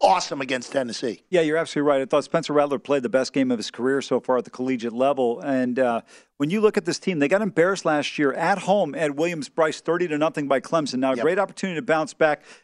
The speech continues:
Speaker 2: And for me, it's gonna come down to a couple of guys on the offensive end.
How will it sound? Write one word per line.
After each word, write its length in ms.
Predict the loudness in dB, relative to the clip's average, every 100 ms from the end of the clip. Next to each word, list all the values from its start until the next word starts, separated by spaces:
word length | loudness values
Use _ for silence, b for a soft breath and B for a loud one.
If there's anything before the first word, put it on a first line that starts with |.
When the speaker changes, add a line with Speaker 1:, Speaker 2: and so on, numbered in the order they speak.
| B
Speaker 2:
And 140 | -2
for 100 | 0
me, 140 | 2
it's 80 | 0
gonna 160 | 0 0
come 160 | 0
down 140 | 0 0
to 60 |
a 40 | 0
couple 260 | 0 0
of 60 | 2
guys 240 | 2 2
on 80 | 0
the 80 | 2
offensive 460 | 2 2 -2 -2 -4
end. 160 | -4